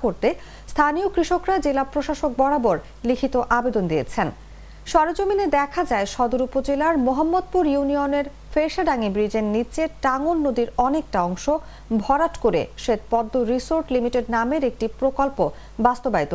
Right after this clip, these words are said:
হচ্ছে। নদীর গতিপথ বাধাগ্রস্ত করে এবং নদীকে সংকীর্ণ করে বাঁধ নির্মাণের জন্য ধার তৈরি করা হচ্ছে। এতে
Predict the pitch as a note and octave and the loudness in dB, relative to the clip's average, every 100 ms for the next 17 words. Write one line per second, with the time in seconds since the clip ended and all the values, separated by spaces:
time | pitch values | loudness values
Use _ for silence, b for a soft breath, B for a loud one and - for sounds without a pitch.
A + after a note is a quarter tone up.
0 | E3+ D3 - G3 - - B B B B | -4 -4 0 0 -2 -10 B B B B
1 | D4+ D#4 F#4+ E4+ F4 F4+ G4 C4 A#3 B3 | 0 2 2 2 2 2 0 2 2 2
2 | - F4+ D4+ - - C4 C#4 C#4+ D#4+ C#4+ | -2 -2 0 -2 -2 -2 0 0 2 2
3 | A#3+ A#3+ A#3+ B3 C4 C4+ - C#4+ C4+ C4+ | 2 2 2 0 0 -2 0 0 0 0
4 | E4 E4 D4+ F#3 A3+ E4+ B B G#3 A3+ | 0 0 0 0 0 0 B B 0 2
5 | C#4+ D4 C#4 B3 A3+ A3+ A3 A#3 A#3 A#3+ | 2 0 -2 0 0 0 -2 -2 -2 -2
6 | A3+ G3+ F#3+ - C4+ B3 E3 D#3 E3+ E3 | -2 -4 -4 -2 0 0 -2 -2 -4 -6
7 | - F#3+ G#2 B B B B G#3 | -2 -2 -2 B B B B 2